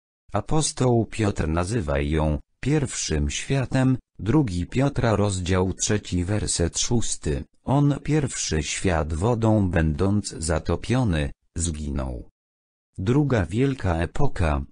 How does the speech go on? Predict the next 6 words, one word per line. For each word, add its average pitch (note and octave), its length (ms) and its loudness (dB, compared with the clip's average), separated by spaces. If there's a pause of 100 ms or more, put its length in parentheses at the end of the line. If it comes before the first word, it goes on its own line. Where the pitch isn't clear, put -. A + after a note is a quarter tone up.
(120)
od E2 220 -6
potopu D#2+ 600 -2
do C#2+ 180 -2
ustanowienia D#2 1000 0
Królestwa G#2+ 720 0
Bożego, E2+ 680 0